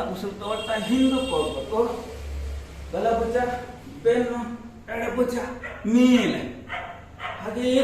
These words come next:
ಬಲಭುಜ, ಬೆನ್ನು, ಎಡಭುಜ ಮೇಲೆ. ಉಸಿರು ತಗೊಳ್ತಾ ಹಿಂದೆ, ಉಸಿರು ಬಿಡ್ತಾ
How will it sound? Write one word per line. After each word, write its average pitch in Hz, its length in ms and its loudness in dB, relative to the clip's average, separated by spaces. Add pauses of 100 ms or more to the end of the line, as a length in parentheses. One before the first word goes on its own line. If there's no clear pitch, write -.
ಬಲಭುಜ, 226 400 2 (440)
ಬೆನ್ನು, 226 360 2 (480)
ಎಡಭುಜ 233 380 2 (580)
ಮೇಲೆ. 220 480 0 (760)
ಉಸಿರು 220 300 0
ತಗೊಳ್ತಾ 254 340 2 (300)
ಹಿಂದೆ, 254 320 0 (440)
ಉಸಿರು 202 220 -8
ಬಿಡ್ತಾ 202 380 -8